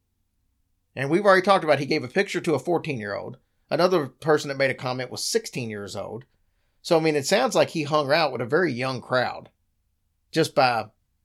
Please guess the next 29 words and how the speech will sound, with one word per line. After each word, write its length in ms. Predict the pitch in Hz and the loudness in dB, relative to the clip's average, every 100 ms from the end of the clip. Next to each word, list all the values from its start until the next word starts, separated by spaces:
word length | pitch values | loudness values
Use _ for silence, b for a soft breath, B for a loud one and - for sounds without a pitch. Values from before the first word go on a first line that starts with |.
| _ | _
you 140 | 139 127 | -8 -6
know, 280 | 113 107 _ | -6 -10 _
what 220 | - 147 | -2 2
I've 120 | 135 123 | 2 2
already 220 | 120 110 | -2 -4
seen 280 | - 123 113 | -6 -6 -6
by 80 | |
the 180 | 110 113 | -8 -4
ages. 460 | 135 110 110 101 - _ _ _ _ _ - | -4 -4 -8 -10 -14 _ _ _ _ _ -6
And 80 | 202 | 0
like 140 | 196 | 0
I 20 | 160 | 0
said, 220 | - 127 | 0 0
he 100 | 143 | 0
doesn't 280 | 165 165 139 | -2 0 -4
seem 140 | 165 | -2
like 180 | 147 135 | -2 -2
the 40 | |
brightest 420 | 104 131 147 117 | -4 0 0 0
guy. 200 | - 113 | -4 -2
He's 160 | 120 120 | -2 -4
probably 220 | 147 151 | -2 0
not 160 | 127 113 | -2 -4
hanging 200 | 131 113 | -6 -6
around 220 | 120 113 | -6 -8
with 80 | 110 | -10
a 40 | |
bunch 220 | 120 110 | -10 -10
of, 160 | 107 | -14